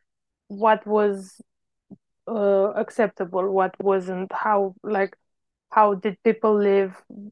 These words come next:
um, how the, how did the high society back then, the Vienne-, Viennese high society,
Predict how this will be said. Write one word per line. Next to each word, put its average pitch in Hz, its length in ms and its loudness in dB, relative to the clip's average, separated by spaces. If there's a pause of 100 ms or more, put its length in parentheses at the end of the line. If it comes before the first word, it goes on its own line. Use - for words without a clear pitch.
(120)
um, 190 560 -2 (280)
how 202 280 0
the, 220 300 -2
how 220 220 2
did 202 300 -4
the 202 380 4 (280)
high 233 240 4
society 214 800 -2
back 190 420 -4
then, 196 380 -2
the 202 120 -6
Vienne-, 202 760 -2
Viennese 208 720 -2
high 202 260 2
society, 202 680 -2